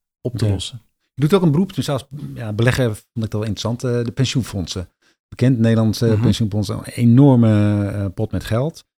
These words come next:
Speaker 2: En je doet ook een beetje min of meer een beroep bijna, zou ik willen zeggen, op hen om, ehm, eh, om ook aan sociaal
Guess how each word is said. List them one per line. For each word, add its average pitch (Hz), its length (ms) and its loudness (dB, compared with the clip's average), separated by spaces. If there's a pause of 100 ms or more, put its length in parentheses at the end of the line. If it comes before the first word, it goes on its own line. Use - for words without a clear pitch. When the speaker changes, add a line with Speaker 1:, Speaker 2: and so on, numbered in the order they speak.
(220)
Speaker 2:
En 117 120 0
je 117 60 6
doet 139 120 6
ook 135 80 4
een 139 80 6
beetje 135 240 4
min 135 120 4
of 127 60 0
meer 127 120 2
een 120 100 4
beroep 147 220 0
bijna, 156 360 0
zou 143 180 -4
ik 117 60 -8
willen 131 160 -4
zeggen, 139 380 -2
op 139 120 -6
hen 127 280 2
om, 120 440 2
ehm, 113 680 -2
eh, 127 580 -10 (280)
om 120 140 -8
ook 123 220 -6
aan 113 280 -2
sociaal 117 920 2